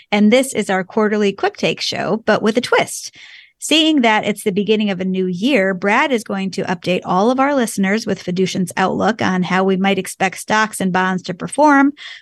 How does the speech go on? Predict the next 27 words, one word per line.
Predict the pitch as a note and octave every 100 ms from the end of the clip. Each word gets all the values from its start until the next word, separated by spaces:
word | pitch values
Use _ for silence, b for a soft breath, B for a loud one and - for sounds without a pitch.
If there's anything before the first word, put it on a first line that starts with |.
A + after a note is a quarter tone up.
| -
whether | G3+ F#3+ F#3
we | F3+
see | G3 F#3+
a | F3+
recession | F3 F3 G#3+ - A#3
in | A3+
the | A3
near | A3 A3
future, | - A#3 A3+ A#3 A#3 A#3 B B
what | G3+ -
might | F3+ -
happen | E3 E3 F3
to | C#3
interest | - C#4+ C#4+ C#4 -
rates, | C#4 C#4 -
and | G3
a | F3+
whole | - A#3 B3+
lot | A#3+ A#3
more | G#3+ G3 G#3
that | G3
investors | F3+ F3+ F3+ - F#3
are | G3
thinking | F#3 C#4 C4 E3+
about. | F3 - -
So, | - F#3
Brad, | F#3 G3+ G#3+